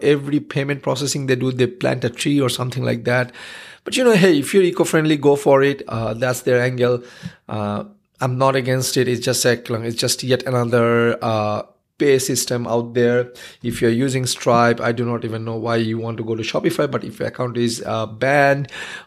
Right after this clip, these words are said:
uh, like, and if PayPal closes your account or Stripe doesn't work with you, then probably you wanna go with Shopify. I still do not know how much they're gonna ta-, charge either. Uh, that's another thing, you know, the processing fee. Anyways,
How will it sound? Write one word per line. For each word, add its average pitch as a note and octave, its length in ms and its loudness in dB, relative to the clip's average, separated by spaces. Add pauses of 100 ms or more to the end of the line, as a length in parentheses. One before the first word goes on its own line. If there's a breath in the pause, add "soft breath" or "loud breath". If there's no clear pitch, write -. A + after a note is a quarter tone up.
uh, A2 400 0
like, A2+ 220 0
and A#2 80 -2
if - 160 -8
PayPal B2+ 380 2
closes B2 360 2
your A#2 120 4
account A2+ 420 0
or G#2+ 80 -2
Stripe B2+ 340 2
doesn't A#2 340 0
work A#2+ 260 0
with A#2+ 160 -4
you, A#2 80 0
then A2 180 -2
probably A2 320 -2
you A2 140 0
wanna G#2+ 260 0
go G#2+ 220 2
with G#2+ 180 -2
Shopify. - 560 -4
I A2+ 160 2
still C3+ 240 -2
do A#2+ 140 2
not A2 160 0
know A#2 80 -2
how G#2 120 -4
much A2 160 -2
they're A2 120 0
gonna G#2+ 160 -6
ta-, - 240 -6 (160)
charge A2 400 2
either. A2+ 360 0 (320 loud breath)
Uh, G#2+ 180 0
that's A#2 260 2
another A2 320 -2
thing, G#2+ 320 -2
you G#2+ 80 -4
know, G#2+ 100 -4
the G#2 80 -4
processing A2 480 0
fee. - 180 -10 (800 loud breath)
Anyways, G3+ 320 6